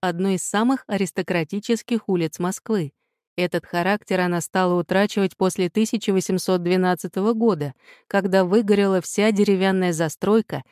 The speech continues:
и большие усадьбы стали дробиться при продаже новым владельцам, хотя среди последних всё же преобладали дворяне.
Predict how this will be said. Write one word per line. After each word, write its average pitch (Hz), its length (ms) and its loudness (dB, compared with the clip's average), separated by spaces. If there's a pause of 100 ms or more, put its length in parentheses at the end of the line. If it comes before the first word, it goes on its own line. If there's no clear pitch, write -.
(280)
и 208 100 2
большие 180 480 2
усадьбы 202 540 0 (260)
стали 226 380 2
дробиться 180 640 -2
при 196 160 2
продаже 208 720 0
новым 190 400 2
владельцам, 156 720 -4 (260)
хотя 196 280 0
среди 170 320 -2
последних 208 560 0
всё 262 200 0
же 240 120 2
преобладали 160 680 -2
дворяне. 151 580 -4